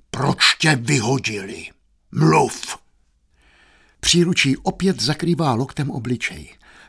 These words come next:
Vzpomíná si na své dětství, kdy ho otec bil. Bil velmi bolestně. „Neumíš mluvit? Proč ti dali výpověď?“ „Já, já zpíval,“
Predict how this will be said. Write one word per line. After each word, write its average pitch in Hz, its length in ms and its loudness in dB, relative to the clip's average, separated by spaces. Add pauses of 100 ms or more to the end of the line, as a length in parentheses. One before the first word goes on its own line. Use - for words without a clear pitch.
Vzpomíná 160 500 4
si 131 140 0
na 131 100 4
své 120 240 2
dětství, 139 480 0
kdy 127 160 2
ho 120 120 0
otec 131 360 -2
bil. 90 400 -2 (540)
Bil 160 340 4
velmi 160 300 2
bolestně. 131 640 -4 (640)
„Neumíš 180 520 4
mluvit? 180 440 4 (460)
Proč 190 360 2
ti 226 160 4
dali 202 240 6
výpověď?“ 123 680 -2 (640)
„Já, 190 360 4 (440)
já 156 500 -2 (920)
zpíval,“ 214 640 2